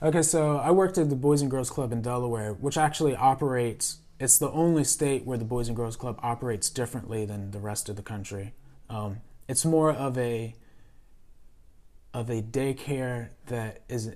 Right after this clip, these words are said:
like, an educational daycare. Like, most Boys and Girls Clubs are, you can drop your kids off any time of day, and they basically just play sports all day long, and they get along, and then they get picked up whenever. But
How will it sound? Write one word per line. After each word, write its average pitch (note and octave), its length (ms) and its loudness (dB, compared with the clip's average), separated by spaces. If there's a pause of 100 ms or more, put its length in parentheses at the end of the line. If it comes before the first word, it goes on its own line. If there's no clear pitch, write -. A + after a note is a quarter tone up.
like, C3+ 180 -4
an B2+ 120 -4
educational B2+ 760 -4
daycare. F#2+ 580 -10
Like, B2+ 160 -4
most D#3+ 280 4
Boys D3 200 2
and C3 80 -2
Girls B2+ 200 -4
Clubs A#2+ 300 -6
are, A2+ 240 -4 (280)
you C3+ 100 -4
can B2+ 100 -4
drop A#2 240 -4
your A2+ 80 -4
kids A#2 280 -4
off A2 160 -6
any A2 160 -6
time A2 240 -6
of G#2+ 80 -8
day, G#2+ 300 -8 (420)
and A2+ 240 -4
they A2+ 80 0
basically A#2 400 -2
just - 180 -6
play A2+ 140 -4
sports A2 420 -4
all G#2+ 140 -4
day G#2+ 100 -4
long, G2+ 300 -6
and G2 100 -6
they G2 80 -6
get A2 140 -6
along, G2 340 -8
and G#2+ 140 -6
then G#2+ 280 -4
they A2 140 -6
get A2 180 -8
picked A2+ 200 -10
up F#2+ 160 -8
whenever. G2+ 340 -8
But G#2+ 340 -8